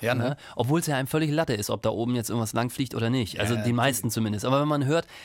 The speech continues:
Speaker 2: hey, das ist nur einmal in einundsiebzig Jahren, da krieg
Speaker 1: Genau,
Speaker 2: ich schon,
Speaker 1: ne?
Speaker 2: da krieg ich schon Herzrasen und denke, wenn ich das verpasse, dann war's das.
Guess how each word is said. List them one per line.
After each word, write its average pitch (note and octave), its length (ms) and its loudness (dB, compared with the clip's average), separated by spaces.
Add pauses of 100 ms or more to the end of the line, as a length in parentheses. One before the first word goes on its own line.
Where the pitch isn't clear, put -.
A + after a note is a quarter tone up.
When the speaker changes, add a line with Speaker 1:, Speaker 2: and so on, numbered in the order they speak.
(140)
Speaker 2:
hey, E3 280 -2 (280)
das - 160 0
ist D3+ 140 0
nur D3+ 180 0
einmal F3+ 340 0
in D3+ 120 0
einundsiebzig C3+ 520 -2
Jahren, B2 300 0
da F3+ 80 -2
krieg B2+ 120 -4
Speaker 1:
Genau, D#3 120 2
Speaker 2:
ich C#3+ 100 -2
schon, D#3 140 0
Speaker 1:
ne? C3+ 60 -4
Speaker 2:
da C3 100 -2
krieg - 120 -2
ich D#3 60 0
schon D#3 120 2
Herzrasen C3+ 580 2
und B2+ 140 -2
denke, C#3 340 -2
wenn B2 180 0
ich A#2+ 80 -2
das E3+ 160 0
verpasse, D#3 480 -2
dann A#2+ 200 -2
war's C#3+ 180 -4
das. - 240 -12